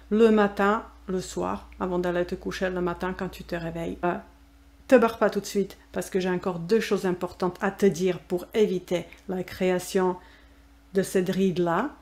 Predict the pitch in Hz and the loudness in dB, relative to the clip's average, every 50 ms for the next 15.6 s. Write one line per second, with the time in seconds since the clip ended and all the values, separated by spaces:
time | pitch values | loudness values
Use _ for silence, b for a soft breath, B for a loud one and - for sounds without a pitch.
0 | - - - 185 180 170 160 175 180 147 170 170 156 165 170 175 226 294 - - | -20 -6 -2 -2 0 0 0 -2 0 0 0 -2 0 -2 -2 -2 -2 -4 -6 -12
1 | - B B B B B B B B B B B B B - 233 220 214 220 208 | -20 B B B B B B B B B B B B B 4 6 8 8 8 6
2 | 185 - - - - - 190 185 185 202 208 202 208 - - - 190 190 190 190 | 6 2 -2 -4 0 2 2 2 4 4 2 2 0 -4 -6 -4 -2 -2 0 2
3 | 196 202 214 226 247 262 285 277 247 220 202 - 214 202 - - 214 196 180 175 | 4 4 4 6 4 2 2 0 -2 -2 -2 -4 -4 -6 -2 -2 0 0 0 2
4 | 185 208 202 190 - 185 180 180 185 180 - - 185 180 175 - - 175 160 165 | 4 4 4 4 4 2 2 2 0 0 -2 -4 -4 -4 -2 -2 -4 -4 -2 -4
5 | 185 165 185 180 175 175 190 226 247 B B B B B B B B B - 208 | -2 2 4 4 4 4 2 0 -2 B B B B B B B B B 2 4
6 | 214 226 233 220 185 175 175 - - - - - 196 180 175 180 180 175 175 - | 8 8 10 10 8 6 4 0 -4 -10 -4 0 0 2 2 2 2 2 0 -2
7 | 180 180 - - 180 180 196 190 185 180 180 175 175 - 185 180 180 - - - | -4 -6 -4 -6 -4 -2 -2 -2 0 0 0 -2 -2 0 -2 -2 -2 -4 -6 -8
8 | - 190 175 - - 185 180 190 - - - - - - - - - - - - | -6 -6 -6 -2 0 2 4 4 2 0 -4 -12 -16 -16 -20 -20 -20 -20 -20 -20
9 | - - - - - - - - 320 311 320 302 311 - - 185 180 - - - | -20 -20 -20 -20 -14 -2 4 6 8 8 8 6 2 0 0 0 0 -2 -4 -4
10 | 175 180 208 277 294 - - - b b b b b b b b - 202 196 196 | -2 0 0 0 0 -2 -8 -14 b b b b b b b b 2 2 2 2
11 | 196 185 175 202 233 - - 208 190 - 214 233 247 - 220 208 - - - - | 2 0 0 0 0 0 0 0 0 2 0 0 0 -2 -6 -8 -8 -12 -6 -4
12 | 180 180 180 196 B B B B B B B B - - - 254 254 247 254 214 | -4 -4 -4 -6 B B B B B B B B -6 0 2 4 4 4 4 2
13 | 190 190 - - - 208 214 214 - - 165 175 190 185 - - - 180 180 180 | 0 0 -2 2 4 4 4 4 2 -4 -4 -2 -2 -2 -2 -2 -2 0 0 -2
14 | - - - - - 233 214 180 190 180 - - - - 180 175 - 185 185 190 | -4 -12 -16 -4 0 0 2 2 0 -2 -2 -6 -6 -8 -8 -4 -2 0 0 2
15 | 180 180 170 170 165 170 196 196 190 175 165 - | 0 0 -2 -2 -2 0 2 2 2 0 -2 -6